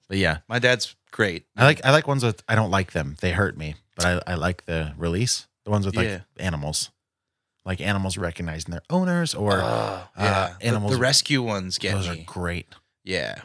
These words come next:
Speaker 2: When they just pull out this animal from, like, a gutter.
Speaker 1: And then you gotta watch, like, the, the, the
Speaker 2: The progr-,
Speaker 1: timeline
Speaker 2: the
Speaker 1: of
Speaker 2: progress
Speaker 1: it. Yeah,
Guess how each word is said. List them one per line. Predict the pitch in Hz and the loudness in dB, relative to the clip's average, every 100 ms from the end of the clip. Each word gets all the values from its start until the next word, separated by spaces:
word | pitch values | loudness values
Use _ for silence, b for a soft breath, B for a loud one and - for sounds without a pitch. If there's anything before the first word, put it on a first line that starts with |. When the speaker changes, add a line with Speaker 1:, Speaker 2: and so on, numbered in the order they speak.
| - | -6
Speaker 2:
When | 117 | 0
they | 120 | 0
just | 113 - - | 0 -4 -4
pull | 120 | 0
out | 101 - | 0 0
this | 95 | -2
animal | 104 98 101 98 | -2 -2 -4 -6
from, | 107 98 | -6 -6
like, | 92 | -6
a | 90 | -8
gutter. | 90 98 - 101 95 98 98 101 - | -10 -14 -4 0 0 2 0 0 4
Speaker 1:
And | 131 | 6
then | 131 | 8
you | 123 | 6
gotta | 113 | 4
watch, | 90 92 90 - | 4 4 4 2
like, | 98 - | -2 0
the, | 87 85 - | 0 0 -2
the, | 95 - | -6 -6
the | 85 90 82 | -6 -4 -4
Speaker 2:
The | |
progr-, | - - 95 98 | -2 -2 0 -2
Speaker 1:
timeline | 90 90 | -2 0
Speaker 2:
the | |
Speaker 1:
of | 90 | 2
Speaker 2:
progress | 165 165 160 | 4 4 2
Speaker 1:
it. | |
Yeah, | 139 | 0